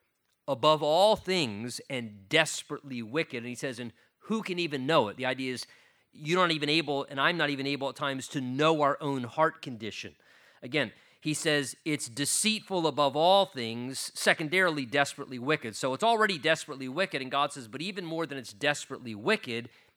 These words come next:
it's deceitful above all else," which means my heart can deceive me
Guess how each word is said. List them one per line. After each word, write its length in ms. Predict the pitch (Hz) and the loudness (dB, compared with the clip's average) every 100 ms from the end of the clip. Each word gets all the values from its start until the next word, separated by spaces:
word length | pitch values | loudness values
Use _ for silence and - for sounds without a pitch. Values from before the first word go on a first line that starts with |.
| _ - | _ -4
it's 220 | 180 - | -4 -4
deceitful 640 | 160 147 - 233 - 165 143 | -10 -8 -4 -6 -6 -8 -6
above 280 | 127 139 | -2 -2
all 180 | 127 123 | -2 2
else," 320 | 170 87 - | 2 2 -6
which 220 | 135 135 147 | -12 -10 -4
means 280 | 156 147 | -4 -4
my 200 | 135 143 | -2 0
heart 340 | 135 160 165 - | 2 2 2 0
can 200 | 143 120 | -12 -10
deceive 580 | 123 - 190 214 202 127 | -8 -6 -4 -4 -4 -6
me 360 | 120 123 139 | -6 -4 -6